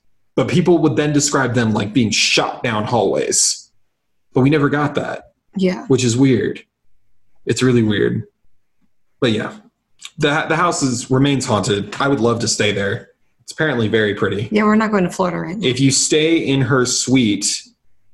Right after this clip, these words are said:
Speaker 1: she will show up. One person said that she showed up and she kept unplugging the person's blow dryer, and then she literally watched the form of the woman manifest and walk into the bathroom investigating the blow dryer.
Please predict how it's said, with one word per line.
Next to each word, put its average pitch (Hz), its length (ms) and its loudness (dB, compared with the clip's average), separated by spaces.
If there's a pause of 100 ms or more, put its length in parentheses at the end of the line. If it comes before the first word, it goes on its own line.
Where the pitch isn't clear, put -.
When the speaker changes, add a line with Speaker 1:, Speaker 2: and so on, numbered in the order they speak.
(120)
Speaker 1:
she - 400 2
will 117 180 4
show 117 340 2
up. 107 280 0
One 120 260 0
person 147 380 2
said 131 320 2
that 113 340 2 (720)
she - 380 0
showed 143 400 2
up 113 440 -2 (360)
and 120 180 0
she - 180 0
kept 160 400 -4
unplugging 151 920 2
the 165 80 2
person's 143 480 0
blow 123 320 4
dryer, 226 720 0 (460)
and 147 160 0
then 147 100 2
she 147 220 2
literally 165 440 4
watched 147 600 0
the 151 80 4
form 143 480 0
of 120 160 -2
the 135 80 2
woman 123 360 4
manifest 123 840 0
and 113 160 2
walk 107 200 -2
into 127 280 2
the 123 80 2
bathroom 110 760 2
investigating 107 840 -2
the 104 100 -4
blow - 260 -4
dryer. - 540 -8